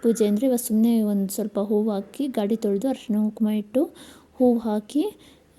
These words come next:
ಆ, ಪೂಜೆ ಮಾಡಿಬಿಡ್ತೀವಿ. ಒಂದು ತೆಂಗಿನಕಾಯಿ ಒಡೆದು, ಆ, ಪೂಜೆ ಮಾಡ್ತೀವಿ, ನಿಂಬೆಹಣ್ಣಿಟ್ಟು ಮಾಡ್ತೀವಿ. ಆ, ನಮ್ಮ ಮನೆಯವರು, ಅವರು ದೀಪಾವಳಿಯಲ್ಲಿ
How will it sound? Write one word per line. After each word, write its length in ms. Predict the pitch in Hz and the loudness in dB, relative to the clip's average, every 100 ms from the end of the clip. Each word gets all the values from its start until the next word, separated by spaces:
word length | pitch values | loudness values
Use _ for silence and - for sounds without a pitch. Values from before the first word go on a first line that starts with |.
| 220 | -2
ಆ, 260 | 202 196 208 - - | -2 -2 -4 -8 -4
ಪೂಜೆ 240 | 254 247 226 | 0 2 2
ಮಾಡಿಬಿಡ್ತೀವಿ. 600 | 208 196 208 196 202 208 | 0 -2 -6 -4 0 0
ಒಂದು 440 | 262 214 202 196 | 2 2 2 0
ತೆಂಗಿನಕಾಯಿ 600 | 190 208 208 202 208 202 | -2 0 0 0 -2 -4
ಒಡೆದು, 520 | 196 214 208 254 392 - - - - _ _ | -2 -4 -2 0 -2 -4 -20 -20 -20 _ _
ಆ, 120 | 226 | -4
ಪೂಜೆ 360 | 196 - 226 214 | -4 0 0 2
ಮಾಡ್ತೀವಿ, 440 | 202 196 - 202 | -2 -2 -2 0
ನಿಂಬೆಹಣ್ಣಿಟ್ಟು 1000 | 220 208 202 214 214 208 202 - 247 392 - - - - _ _ _ 233 | 2 2 0 -2 0 0 -2 -2 0 0 -2 -20 -20 -20 _ _ _ -2
ಮಾಡ್ತೀವಿ. 600 | 214 202 202 185 285 392 - _ _ 247 | 0 -2 -2 0 0 -2 -12 _ _ -4
ಆ, 260 | 214 208 | 0 0
ನಮ್ಮ 380 | 202 196 214 214 | 0 2 2 2
ಮನೆಯವರು, 580 | 202 214 220 214 233 311 - - | 2 2 2 0 0 -2 -6 -6
ಅವರು 560 | 226 214 214 208 202 196 196 | -4 0 2 2 2 2 2
ದೀಪಾವಳಿಯಲ್ಲಿ 720 | 220 240 240 226 214 208 269 | 2 2 2 2 2 2 0